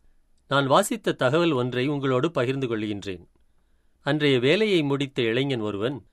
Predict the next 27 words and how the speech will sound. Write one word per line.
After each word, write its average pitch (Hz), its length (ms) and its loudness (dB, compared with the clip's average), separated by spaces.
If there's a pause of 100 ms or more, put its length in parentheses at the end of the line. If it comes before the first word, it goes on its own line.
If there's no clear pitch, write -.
(280)
அந்த 131 260 0
உணவு 165 320 2
விடுதிக்குச் 131 520 -4
சென்று 113 300 -4
சாப்பிட்டுவிட்டு 131 760 -2
வெளியே 127 300 -2
வந்தான். 98 460 -6 (680)
தெருவில் 175 520 0 (100)
நூறு 180 300 2
ரூபாய் 147 320 4
நோட்டு 135 300 0
ஒன்று 117 260 -2
அவன் 123 220 0
கண்ணில் 123 380 -2
பட்டது. 98 440 -4 (600)
அங்குமிங்கும் 135 640 2
பார்த்தான். 120 600 0 (440)
அதை 127 320 0
தேடி 151 340 2
யாரும் 135 360 2
வரவில்லை. 120 600 -2 (580)
எனவே 127 340 2
அதை 127 240 2
எடுத்து 120 520 -2
தனது 120 340 -4
சட்டைப்பைக்குள் 147 720 -2
போட்டுக்கொண்டான். 110 640 -4